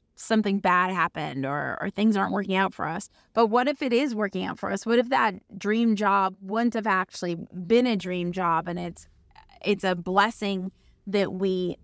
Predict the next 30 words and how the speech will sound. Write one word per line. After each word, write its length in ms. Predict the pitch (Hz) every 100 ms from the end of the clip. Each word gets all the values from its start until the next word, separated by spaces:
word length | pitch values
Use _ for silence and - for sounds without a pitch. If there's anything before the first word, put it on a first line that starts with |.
| -
didn't 540 | 185 311 330 240 - - - 190
get 280 | 202 180 -
that 240 | 190 180
job 380 | - 196 196 190
because 520 | 165 - 208 180 - -
it 100 | 196
wouldn't 400 | 196 196 202 196
have 120 | 180
been 200 | 175 175
fulfilling, 500 | 131 - 143 85 -
right? 300 | 190 202 254 - - - - - - - -
But 140 | 214
there's 200 | 214 208
no 140 | 214 214
way 300 | 208 196 185
that 180 | 185 185
we 100 | 190
could 160 | -
have 140 | 180 180
known 320 | 175 180 180
that. 280 | 143 113 - _ - - - _ - _
So 280 | - 262 254
when 260 | 233 247
I 440 | 247 247 262 262 -
started 420 | - 220 220 208
my 220 | 208 190
journey 520 | 190 202 202 202 196 -
as 240 | 208 196
an 140 | 185 196
entrepreneur, 880 | 185 190 190 226 302 330 277 247